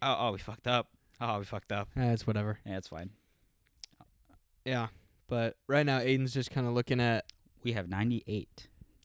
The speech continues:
Speaker 1: active listeners.
Speaker 2: We're so close.
Speaker 1: Ninety-eight.
Speaker 2: We're so close.
Speaker 1: Ninety-eight different fucking people. I can't ni-, name ninety-eight different people off the top of my head, so.
Speaker 2: Yeah, I don't think I know. Well, me per-, obviously, it's
Speaker 1: I
Speaker 2: the
Speaker 1: know ninety-eight
Speaker 2: combined,
Speaker 1: people,
Speaker 2: yeah.
Speaker 1: but, like, I don't,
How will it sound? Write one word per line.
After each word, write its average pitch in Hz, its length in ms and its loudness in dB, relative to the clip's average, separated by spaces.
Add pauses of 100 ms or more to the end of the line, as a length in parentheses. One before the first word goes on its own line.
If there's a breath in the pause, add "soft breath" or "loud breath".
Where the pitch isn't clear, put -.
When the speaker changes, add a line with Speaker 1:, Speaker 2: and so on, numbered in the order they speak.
Speaker 1:
active 87 300 -14
listeners. 147 200 -8
Speaker 2:
We're 151 120 6
so 170 320 8
close. 143 580 2
Speaker 1:
Ninety-eight. 143 480 4 (100)
Speaker 2:
We're 156 160 -4
so 156 320 10
close. 127 600 2
Speaker 1:
Ninety-eight 143 340 4
different 135 240 0
fucking 131 200 0
people. 101 240 -2 (680 soft breath)
I 113 140 0
can't 131 240 0
ni-, 117 240 0
name 117 220 2
ninety-eight 101 360 -2
different 104 200 -6
people 95 220 -4
off 92 180 -8
the 98 80 -4
top 90 80 -8
of - 40 -16
my 92 100 -6
head, 95 200 -8 (240)
so. 92 260 -12 (1120)
Speaker 2:
Yeah, 117 260 0
I 135 40 6
don't 170 160 6
think 160 140 2
I 123 80 4
know. 120 500 0 (460)
Well, 147 200 10
me 156 260 6
per-, 143 220 2
obviously, 127 460 4
it's 113 100 2
Speaker 1:
I 143 80 8
Speaker 2:
the 117 80 4
Speaker 1:
know 131 180 8
ninety-eight 117 180 6
Speaker 2:
combined, 117 280 2
Speaker 1:
people, 117 300 2
Speaker 2:
yeah. 95 40 0
Speaker 1:
but, 98 220 -4
like, 104 160 -2
I 107 100 0
don't, 107 240 -2